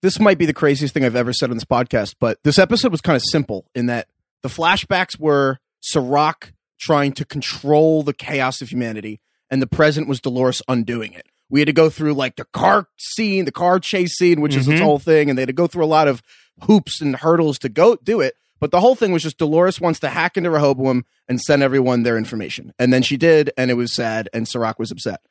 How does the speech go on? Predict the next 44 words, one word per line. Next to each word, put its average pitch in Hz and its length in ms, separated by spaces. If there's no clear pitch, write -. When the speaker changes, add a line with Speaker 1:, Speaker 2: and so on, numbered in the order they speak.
Speaker 1:
But 156 100
that's 240 180
really 202 200
all 165 140
that 147 120
happened, 170 420
and 123 100
the 127 60
rest 143 240
of 135 80
it 131 80
was 127 80
kinda 127 240
window 135 320
dressing. 202 480
And 151 100
I 156 60
think 226 240
that 160 200
that 175 180
can 147 160
work, 180 380
but 143 320
I 143 80
think 190 200
the 160 60
problem 160 400
is, 139 140
when 143 140
I, 151 40
at - 80
least 165 200
when 143 80
I - 20
was 143 140
watching 135 260
it 123 80
the 120 60
first 131 240
time, 131 180
I - 60
didn't 247 160
feel 170 600
anything. 98 460